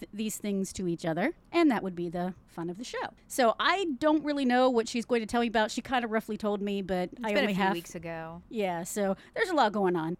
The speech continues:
Speaker 1: We'll let her go first, and then I'll do my thing. Well, I guess first let's get out of the way,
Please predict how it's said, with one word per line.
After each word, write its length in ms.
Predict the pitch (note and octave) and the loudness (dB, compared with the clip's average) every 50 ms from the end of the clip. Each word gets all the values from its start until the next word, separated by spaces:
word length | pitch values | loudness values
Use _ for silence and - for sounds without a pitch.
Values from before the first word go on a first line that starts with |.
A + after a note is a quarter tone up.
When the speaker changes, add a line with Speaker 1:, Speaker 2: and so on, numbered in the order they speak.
| _ | _
Speaker 1:
We'll 180 | - A3+ C4+ C#4+ | -4 0 2 4
let 140 | D#4 E4 E4 | 4 4 2
her 160 | - F#4+ F#4 | 2 0 0
go 100 | G4 G#4 | 0 -2
first, 560 | G4+ - F4 D#4 D#4+ G#4+ - - - - - - - | -2 -2 0 0 0 0 -2 -8 -12 -14 -16 -10 -4
and 140 | - A#3 A#3 | -2 0 2
then 100 | A#3+ B3 | 2 4
I'll 80 | C4 C4+ | 2 2
do 140 | C4 E4+ | 2 2
my 180 | E4+ D4+ B3 B3+ | 2 4 4 2
thing. 280 | A#3+ - A3 A3 A#3+ E4 - - _ _ _ - | 0 0 -2 0 0 0 -2 -4 _ _ _ 0
Well, 160 | C4+ D#4 D#4+ | 2 4 4
I 60 | D#4 | 4
guess 280 | D4+ F4+ E4+ E4 - - | 4 4 2 2 2 -2
first 240 | - - F#4 F4 - | -4 -4 -4 -2 -2
let's 120 | D#4 - | -4 -4
get 120 | - D4 C#4 | 0 2 2
out 140 | C4+ B3+ | 2 2
of 40 | B3 | 2
the 40 | A#3+ | 2
way, 380 | A#3 A3+ A3+ A3 A3 A#3+ G#3 | 2 2 2 2 0 -2 -4